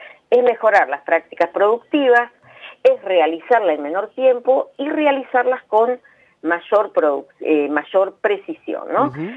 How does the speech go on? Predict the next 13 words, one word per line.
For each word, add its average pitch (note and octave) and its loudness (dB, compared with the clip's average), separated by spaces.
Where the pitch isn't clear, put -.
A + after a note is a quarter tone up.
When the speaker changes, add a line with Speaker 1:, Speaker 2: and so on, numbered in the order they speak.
Speaker 1:
Ustedes C#4+ 0
saben, D4+ -2
nosotros G#3 -4
lo F3+ 6
hemos E3+ -2
hablado, A3+ -2
que D3+ -6
en D3 -10
la C#3+ 0
Argentina E3 -4
la D#3+ 0
agricultura D3 -10
familiar E3+ -4